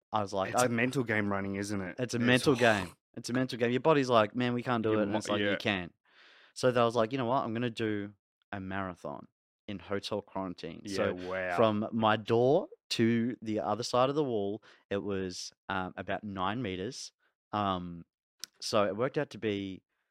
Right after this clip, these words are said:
Speaker 1: um, f-, I, I, there was an ego in me that was like, "We're gonna do the fifty K." And that's just my pure ego,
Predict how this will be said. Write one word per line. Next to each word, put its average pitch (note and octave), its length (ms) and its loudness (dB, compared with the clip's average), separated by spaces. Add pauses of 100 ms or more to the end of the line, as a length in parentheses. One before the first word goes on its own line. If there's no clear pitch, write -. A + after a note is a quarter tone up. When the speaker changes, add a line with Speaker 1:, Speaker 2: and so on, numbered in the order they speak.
(240)
Speaker 1:
um, F2 460 -6 (480)
f-, - 320 -20 (100)
I, G#2+ 100 0 (240)
I, - 60 -4 (200)
there A#2 100 -8
was A#2+ 100 -4
an B2+ 100 -4
ego F#3 320 6
in A#2+ 140 6
me G2+ 260 -2 (500)
that G#2+ 120 0
was G#2+ 160 -2
like, F#2+ 440 -2 (720)
"We're C3 80 -2
gonna B2+ 160 0
do G#2 140 -4
the F2 80 -10
fifty - 320 -10
K." - 160 -10 (720)
And A2 140 -2
that's G#2+ 180 -2
just - 160 -6
my F2+ 140 -4 (220)
pure D3 240 -2
ego, F#2+ 500 -2